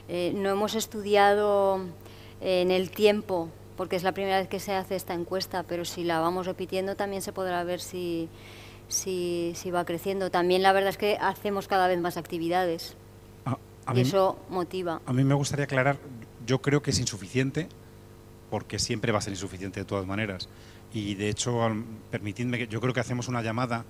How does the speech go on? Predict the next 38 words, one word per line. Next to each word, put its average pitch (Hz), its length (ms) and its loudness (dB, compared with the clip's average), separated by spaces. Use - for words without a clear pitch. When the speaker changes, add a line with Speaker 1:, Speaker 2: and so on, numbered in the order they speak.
Speaker 2:
a 117 80 -4
la 107 100 -2
participación 101 540 -6
de 101 60 -2
los 95 140 0
socios. 107 480 -4
Muchas 110 180 -4
veces 107 180 -4
los 107 120 -4
socios 113 200 -2
no 110 100 -4
participan, 120 720 0
es, 127 220 -4
es 131 120 0
culpa 135 280 2
nuestra 131 280 2
desde 117 200 0
la 113 80 -2
Junta 120 240 -2
Directiva 113 440 -2
por 107 120 -4
no 110 60 -2
ser 123 160 -2
capaces 120 380 -2
de 117 40 -2
hacer 113 160 -4
que 123 60 -6
los 117 120 -6
socios 117 300 -6
trabajen 117 400 -4
en 113 160 -6
la, 110 440 -6
en 113 100 -4
el 113 240 -2
desarrollo 113 400 -2
de 117 80 2
la 113 60 -2
asociación, 127 540 -2